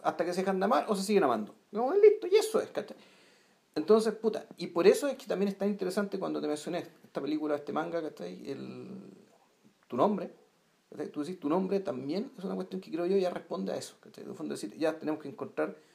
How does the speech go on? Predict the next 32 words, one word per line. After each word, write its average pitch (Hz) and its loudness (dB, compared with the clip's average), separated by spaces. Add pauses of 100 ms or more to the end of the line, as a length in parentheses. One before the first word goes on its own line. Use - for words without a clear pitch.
(400)
las 123 -6
historias 147 0
más 156 -2
alambicadas, 151 0
complicadas 135 -2 (240)
posibles, - -2
¿cachai? - -10
Para 139 4
volver 139 4
a 190 8
darle 190 4
sentido, 160 -2 (280)
¿cachai? 131 -10 (240)
A 135 0
este 143 -4
género 151 0
que 139 2
creo 156 4
que 139 0
ya 147 2
se - -10
está 139 -4
agotando. 117 -2 (480)
Y 156 8
de 196 12
hecho, 214 0
en 156 -2
el 151 -8
caso 196 4
de 202 10
Baby 196 4
Driver, 202 4